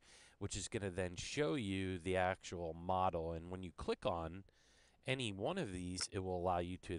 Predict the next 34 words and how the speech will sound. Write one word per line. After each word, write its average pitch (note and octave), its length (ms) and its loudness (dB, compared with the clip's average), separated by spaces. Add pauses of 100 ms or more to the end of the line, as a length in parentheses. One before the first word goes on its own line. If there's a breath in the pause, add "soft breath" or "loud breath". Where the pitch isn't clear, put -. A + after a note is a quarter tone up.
(140)
then, E2+ 480 0 (140)
uh, F2 280 2
upload E2+ 240 -4
a D#2+ 60 -2
sample D#2 320 -8
document D2+ 420 -8
and D2 120 -12
see - 120 -6
what D2 200 -10
the D2+ 120 -8
output D2 360 -10
would - 160 -18
be. - 240 -10
But F#2+ 160 -4 (100)
I G#2+ 120 4
love A#2+ 440 -2
this. - 500 0 (680 loud breath)
Um, E2+ 340 0
so F#2+ 420 2 (160)
the F2 80 -2
more A2+ 320 -4
you A2 120 -2
go G2 180 2
down, G2+ 720 2
the F#2 100 0
more F#2+ 320 -2
you F#2 160 -2
have F2+ 220 2
these E2 180 -6
different F#2 340 -8
insights E2+ 400 -8
and C#2+ 80 -8
metrics. D#2 500 -12
So D2 360 -6